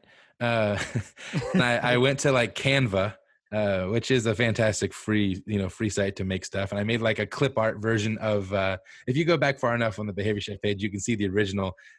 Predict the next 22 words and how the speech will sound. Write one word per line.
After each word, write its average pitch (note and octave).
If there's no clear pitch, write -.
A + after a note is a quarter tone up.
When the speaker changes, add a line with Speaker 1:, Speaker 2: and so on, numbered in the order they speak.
Speaker 1:
picture A2+
was, G#2
like, A2+
a G#2+
little A2
apron B2
and G#2
a G2+
little, G2
uh, F#2+
uh, F#2
data, G2
uh, F#2
trend, G2+
and A2
it A2+
just C3
said B2
Behavior A#2
Chef G2
and, G2+
like, G2